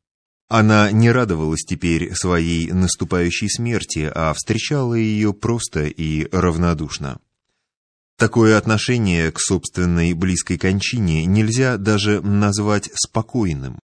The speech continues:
Спокойствие может быть только там, где есть примирение. Здесь же была одна только озлобленная горечь, и потому ожидание смерти облеклось у Маши полным и холодным равнодушием.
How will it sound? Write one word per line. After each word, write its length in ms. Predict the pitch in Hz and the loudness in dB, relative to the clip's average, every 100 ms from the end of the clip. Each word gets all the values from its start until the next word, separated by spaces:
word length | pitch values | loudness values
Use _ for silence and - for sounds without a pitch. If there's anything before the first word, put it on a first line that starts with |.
| _ - | _ -10
Спокойствие 880 | - 127 127 175 156 - 123 117 120 | -2 -2 2 2 2 2 4 4 4
может 400 | 127 123 117 120 | 2 0 0 0
быть 180 | 113 117 | -2 0
только 320 | 120 110 110 | 0 2 -2
там, 320 | 127 127 117 | 0 0 0
где 220 | 85 87 | 0 0
есть 440 | 82 82 80 - - | 0 0 -2 -6 -2
примирение. 920 | 92 92 98 113 101 71 67 62 - _ _ - | 2 4 4 2 2 -2 -4 -12 -20 _ _ -4
Здесь 400 | 107 110 143 113 | -2 2 2 2
же 160 | 92 | 0
была 420 | 87 95 90 90 104 | 2 2 4 2 0
одна 280 | 113 123 | -2 -2
только 440 | 117 113 98 98 95 | 0 0 0 -2 -2
озлобленная 1000 | 101 87 90 90 82 85 82 82 82 87 | -2 -2 0 0 0 0 0 0 0 0
горечь, 560 | 101 113 87 69 - - | 0 0 0 -4 -6 -4
и 160 | 110 | -4
потому 560 | 107 - 117 131 143 95 | -4 -4 -2 0 0 0
ожидание 520 | 90 87 85 82 85 | 0 2 2 2 0
смерти 640 | - 110 113 - 107 95 - _ | -2 -2 -2 -4 -4 -4 -6 _
облеклось 600 | - 120 135 135 160 147 113 | 0 4 2 4 2 2 -2
у 120 | 120 | 0
Маши 360 | 120 113 113 | 0 0 -2
полным 560 | 98 131 127 123 120 113 - | -2 0 2 2 0 -2 -2
и 220 | 82 85 | 0 0
холодным 800 | - 95 82 78 73 78 78 78 107 | 0 0 2 0 -2 -2 -2 -2 -2
равнодушием. 1040 | 90 82 87 90 87 76 73 65 64 | 0 2 2 0 -2 -6 -8 -8 -12